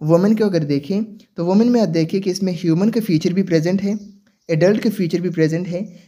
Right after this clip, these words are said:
लेकिन अगर हम मेल को देखें तो मेल का फीचर यहाँ पे प्रेजेंट नहीं है। तो इसका मतलब ये भी एक ह्यूमन है, एडल्ट है, लेकिन ये मेल नहीं है। अगर ये नेगेटिव लिखा हुआ है यहाँ पे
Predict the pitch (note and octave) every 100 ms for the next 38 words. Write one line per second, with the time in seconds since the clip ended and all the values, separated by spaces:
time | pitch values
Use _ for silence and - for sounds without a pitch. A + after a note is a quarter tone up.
0 | F#3 G3+ C4+ C#4+ C#4 G#3 F3 A3+ A3 E3+
1 | D#3+ D#3 A3 G3 E3 F3+ G#3+ G3+ F3+ E3
2 | F3 E3 D#3+ F3+ F3 D#3+ D#3+ G#3+ B3 -
3 | - D#3+ D#3 E3 D#3 D#3 - - _ -
4 | A#3+ B3 B3 G#3+ B3 G#3 G#3 B3+ C4 -
5 | D#3+ F3+ G3 D#3 F#3+ - - _ E3+ D#3+
6 | G#3 A3 E3+ F3 B3 - - E3 E3+ A3+
7 | A3+ A3 E3+ F#3 G3 E3+ E3+ F3+ A#3 -
8 | - _ _ E3 G3 G#3+ A3+ F#3 E3+ G3+
9 | C4 B3+ - - E3 D3+ D3 D#3+ D#3+ F3
10 | D3+ C#3+ E3+